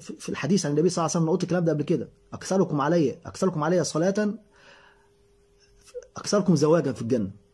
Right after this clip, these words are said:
كل ما تكثر من الصلاة على النبي صلى الله عليه وسلم تكون من أكثر الناس زواجا، يكون لك نصيب أكبر من الحور العين. ده مش كده وبس، الحديث حسنه، حصححه بعض العلماء:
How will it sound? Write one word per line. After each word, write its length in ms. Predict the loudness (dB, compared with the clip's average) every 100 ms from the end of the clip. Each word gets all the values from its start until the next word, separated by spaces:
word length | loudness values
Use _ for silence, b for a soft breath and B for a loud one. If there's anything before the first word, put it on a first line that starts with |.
| _ _ _ _ _ -20 -4
كل 120 | -2
ما 80 | 0
تكثر 240 | -2 -2
من 20 |
الصلاة 180 | -2 -2
على 80 | 0
النبي 100 | 0
صلى 120 | 0
الله 100 | -2 -2
عليه 60 |
وسلم 120 | -4
تكون 120 | -2 -2
من 80 |
أكثر 200 | -2 -4
الناس 180 | -2 -2
زواجا، 460 | 0 0 2 0 -4 -12 b b b b -2
يكون 180 | 0
لك 80 | 2
نصيب 240 | 2 0 0
أكبر 220 | 0 0
من 80 | 0
الحور 200 | 0 0
العين. 280 | 0 -2 -6 _ _ _ b b b b b
ده 40 |
مش 100 | -6
كده 160 | 0 2
وبس، 360 | 4 0 -4 -12 _ _ _ _ _ _
الحديث 300 | -4 0 0
حسنه، 600 | 0 -6 -8 -2 2 2 0
حصححه 540 | -8 -10 -10 -6 -2
بعض 160 | 0 2
العلماء: 520 | 0 2 0 -2 -10